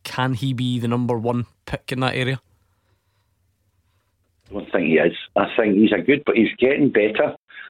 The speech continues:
Speaker 2: But we can't afford to take risks in major games with someone who's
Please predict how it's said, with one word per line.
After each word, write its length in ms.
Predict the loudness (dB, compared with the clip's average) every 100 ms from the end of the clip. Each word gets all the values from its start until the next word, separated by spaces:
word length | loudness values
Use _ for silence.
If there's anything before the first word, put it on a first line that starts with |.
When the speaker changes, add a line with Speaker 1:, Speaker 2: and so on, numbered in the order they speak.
| _ _
Speaker 2:
But 300 | 0 2 0 -6 -14 -2
we 100 | -2
can't 340 | 0 0 2
afford 420 | 0 0 2 2 0
to 100 | -2
take 240 | 0 2
risks 340 | 4 4 2 2
in 220 | 4 4
major 340 | 4 4 0 2
games 320 | 2 4 0 -6 -12 -14 -4
with 120 | -2 2 2
someone 300 | 4 4 2
who's 340 | 4 4 4